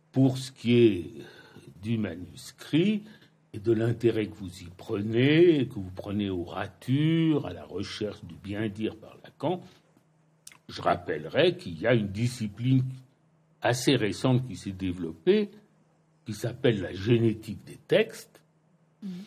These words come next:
Speaker 1: Qui fait vivre de nombreux universitaires et qui étudie précisément la genèse des œuvres littéraires ou même d'un écrit et de toutes sortes d'écrits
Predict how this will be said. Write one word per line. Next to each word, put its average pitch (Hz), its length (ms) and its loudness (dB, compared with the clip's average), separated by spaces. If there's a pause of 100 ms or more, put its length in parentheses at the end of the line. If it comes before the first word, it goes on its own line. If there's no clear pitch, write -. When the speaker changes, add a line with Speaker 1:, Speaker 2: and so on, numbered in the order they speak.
(220)
Speaker 1:
Qui 117 120 -4
fait 117 220 4
vivre 110 500 0
de 98 160 -10
nombreux 110 720 4
universitaires 92 1000 -4 (920)
et 120 120 2
qui 113 260 -2
étudie 110 640 -2 (220)
précisément 131 720 2
la 127 320 6
genèse 143 960 6
des 104 260 0
œuvres 131 200 8
littéraires 113 920 2 (140)
ou 147 180 2
même 139 360 4
d'un 110 240 4
écrit 160 600 0
et 135 40 6
de 113 140 0
toutes 175 300 -6
sortes 143 380 -2
d'écrits 101 520 -6